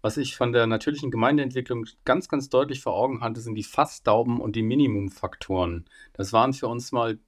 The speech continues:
ähm, in einer kleinen Gemeindegründung, auch einer baptistischen, ein, echt eine, eine große Hilfe zu sagen, was, was ist eigentlich hier der Minimumfaktor und was können wir, ähm, erhöhen? Und ich fand das Bild damals so prägnant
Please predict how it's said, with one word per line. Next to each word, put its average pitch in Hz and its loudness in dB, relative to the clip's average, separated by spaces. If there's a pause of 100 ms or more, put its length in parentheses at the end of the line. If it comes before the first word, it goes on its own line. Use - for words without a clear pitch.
(400)
ähm, 110 0
in 131 0
einer 117 -2
kleinen 135 0
Gemeindegründung, 131 -2
auch 117 -4
einer 170 -2
baptistischen, 123 -6 (320)
ein, 113 -2
echt - -4
eine, 190 0
eine 131 -4
große - -4
Hilfe 131 0
zu 117 -8
sagen, 113 2
was, 123 -8
was 135 0
ist - -8
eigentlich 135 0
hier 139 0
der 123 2
Minimumfaktor 107 0
und 95 2
was 107 -2
können 120 -2
wir, 120 4 (460)
ähm, 110 4
erhöhen? 113 2 (460)
Und 117 0
ich 120 -4
fand 143 2
das 139 0
Bild 156 2
damals 117 2
so 147 2
prägnant 117 -2